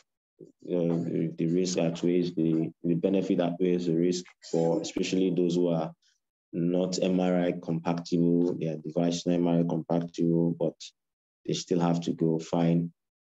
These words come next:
can take that. I know some centers, there are publications that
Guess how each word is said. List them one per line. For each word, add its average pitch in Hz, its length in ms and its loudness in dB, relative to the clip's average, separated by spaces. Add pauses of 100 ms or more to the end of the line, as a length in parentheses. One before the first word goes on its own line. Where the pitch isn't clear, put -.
(160)
can 82 200 -4
take 87 320 -2
that. 85 280 2 (540)
I 92 80 2
know 98 200 4
some 95 400 -2
centers, 90 800 0
there 87 280 0
are 90 60 -4
publications 95 800 2
that 85 400 -2